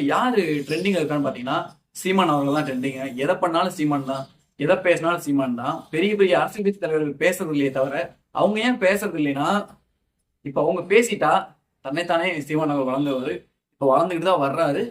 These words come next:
அதே மாதிரி இன்னும் அவங்க பேசினாங்கன்னா, இன்னும் கொஞ்சம் நல்லாவே வளர்ந்துருவாருன்னு சொல்லிட்டு அவங்க யாரும் சீமானை பத்தி பேசுறது இல்ல.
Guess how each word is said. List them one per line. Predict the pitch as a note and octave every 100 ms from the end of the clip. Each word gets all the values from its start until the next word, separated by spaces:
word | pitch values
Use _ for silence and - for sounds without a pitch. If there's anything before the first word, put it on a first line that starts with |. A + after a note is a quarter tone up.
| -
அதே | D#3+
மாதிரி | F3+ E3+
இன்னும் | E3 E3
அவங்க | D3+
பேசினாங்கன்னா, | G3 A#3 G3+ E3+ F#3 A3 _ _
இன்னும் | _ D#3+ D#3+
கொஞ்சம் | D3+ D3
நல்லாவே | E3+ E3+ F3
வளர்ந்துருவாருன்னு | C#3 D#3+ E3+ D3 D3 -
சொல்லிட்டு | C#3+ C#3+ F3
அவங்க | G#3 D#3+ D3+
யாரும் | D#3+ E3+ A3 -
சீமானை | - F#3 F#3 D#3
பத்தி | C#3+ D3+
பேசுறது | D3+ F3 F3+ C3
இல்ல. | B2+